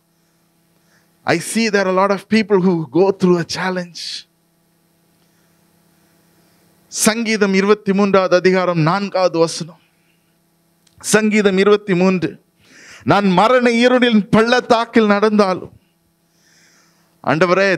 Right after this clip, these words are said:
தேவரீர் என்னோடு கூட இருக்கிறீர். உமது கோலும் உமது தடியும் என்னை தேற்றுகிறதாக இருக்கிறது." கம்ஃபர்டர். ஆவியானவர் இன்றைக்கும்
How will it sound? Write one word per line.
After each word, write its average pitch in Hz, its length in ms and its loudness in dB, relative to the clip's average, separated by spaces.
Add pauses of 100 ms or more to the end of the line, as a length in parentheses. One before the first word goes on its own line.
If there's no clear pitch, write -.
தேவரீர் 247 800 4
என்னோடு 233 420 4
கூட 214 220 4
இருக்கிறீர். 202 680 -2 (1300)
உமது 214 380 2
கோலும் 262 640 4
உமது 233 440 2
தடியும் 220 800 0 (800)
என்னை 160 520 0
தேற்றுகிறதாக 151 1000 -4
இருக்கிறது." - 480 -16 (1900)
கம்ஃபர்டர். 220 720 0 (1300)
ஆவியானவர் 208 640 2
இன்றைக்கும் 196 640 0